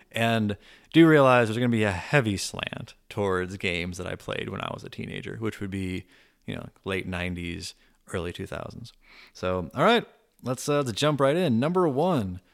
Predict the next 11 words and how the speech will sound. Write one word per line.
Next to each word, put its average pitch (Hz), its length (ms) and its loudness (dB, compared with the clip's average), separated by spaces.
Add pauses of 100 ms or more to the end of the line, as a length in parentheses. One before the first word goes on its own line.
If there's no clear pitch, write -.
(320)
Fallout 139 640 2
three. 95 480 -4 (600)
So 123 500 0 (240)
I 139 180 0
downloaded 175 600 0
the 110 80 -6
demo 98 480 -4
for - 140 -10
the 98 100 -2
original 110 480 0
Fallout 92 720 -2